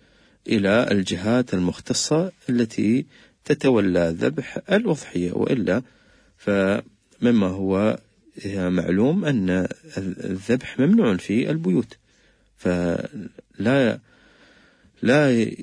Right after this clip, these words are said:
يشرع الذبح في البيوت لأن الجهات المختصة قد منعت من ذلك حفاظاً على، آه، صحة الناس وسلامة هذه الأضاحي التي تفحص عند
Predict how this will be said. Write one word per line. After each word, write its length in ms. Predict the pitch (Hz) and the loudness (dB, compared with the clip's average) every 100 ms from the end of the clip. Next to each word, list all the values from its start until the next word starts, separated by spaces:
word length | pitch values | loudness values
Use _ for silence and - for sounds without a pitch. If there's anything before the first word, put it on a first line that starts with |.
| - _ _ - | -18 _ _ -2
يشرع 420 | 131 151 110 101 | -2 0 0 0
الذبح 400 | 85 90 120 113 | 0 0 -2 -2
في 440 | - 101 107 - - | -6 0 0 0 -2
البيوت 600 | 90 98 107 139 - - - | 0 2 2 2 0 -8 -6
لأن 320 | - 180 117 | -2 0 2
الجهات 560 | 107 104 92 90 117 87 | 2 0 -2 -4 -2 -2
المختصة 520 | 82 - - - - | -4 -4 -6 -2 -4
قد 240 | - 95 | -2 -2
منعت 440 | 98 98 92 107 98 | 0 0 0 -2 -2
من 140 | 87 | 0
ذلك 360 | 85 95 117 - | 2 0 0 -6
حفاظاً 640 | - - 107 98 98 90 | -6 -4 0 0 0 -2
على، 340 | 85 90 120 - _ _ - - _ - | -2 0 0 -4 _ _ -20 -20 _ -4
آه، 240 | 92 82 82 | 0 0 0
صحة 420 | - 135 - - 90 | -2 -4 -4 -6 -4
الناس 500 | 85 92 131 139 - | 0 2 2 0 -2
وسلامة 1160 | 95 107 120 - - 90 87 98 98 95 104 98 | 0 2 0 -2 -2 0 0 2 0 -2 -2 0
هذه 440 | 92 87 95 113 | 0 0 0 -2
الأضاحي 600 | 151 139 95 90 82 98 | 0 -2 -2 0 -2 -2
التي 240 | 92 - 90 | -4 -4 -2
تفحص 480 | 156 - - - | -2 -2 -6 -4
عند 440 | - - 87 110 | -2 -2 0 0